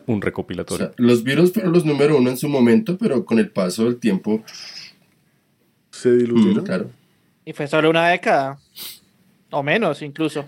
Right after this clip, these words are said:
Speaker 2: No, ellos alcanzaron a ser
Speaker 1: Exacto.
Speaker 2: como hasta mediados de los setentas estuvieron en, en, en la lista de venta. Lo que pasa es que en las, los setentas explotaron muchísimas bandas que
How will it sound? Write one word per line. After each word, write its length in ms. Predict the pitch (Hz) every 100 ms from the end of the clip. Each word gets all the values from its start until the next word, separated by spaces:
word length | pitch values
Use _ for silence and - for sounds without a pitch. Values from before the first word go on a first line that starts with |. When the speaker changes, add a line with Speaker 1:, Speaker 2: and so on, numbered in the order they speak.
| -
Speaker 2:
No, 220 | 143 214
ellos 220 | 170 175
alcanzaron 440 | 185 196 180 127 143
a 40 |
ser 100 | 156
Speaker 1:
Exacto. 60 | -
Speaker 2:
como 100 | 160
hasta 180 | 160 160
mediados 340 | 131 110 113
de 60 | 151
los 120 | 151
setentas 500 | 127 107 92 120 -
estuvieron 420 | - 120 98 113
en, 140 | 131 -
en, 200 | 120 -
en 80 | 107
la 100 | 98
lista 300 | 95 - 113
de 60 |
venta. 260 | 127 180 123
Lo 100 | 104
que 60 | 101
pasa 120 | 98
es 60 |
que 80 | -
en 40 | 131
las, 300 | 156 135 117
los 140 | 104
setentas 380 | 98 95 90 107
explotaron 420 | 120 127 95 95
muchísimas 640 | 113 123 104 92 104 113
bandas 400 | 98 90 87 95
que 300 | - 117 101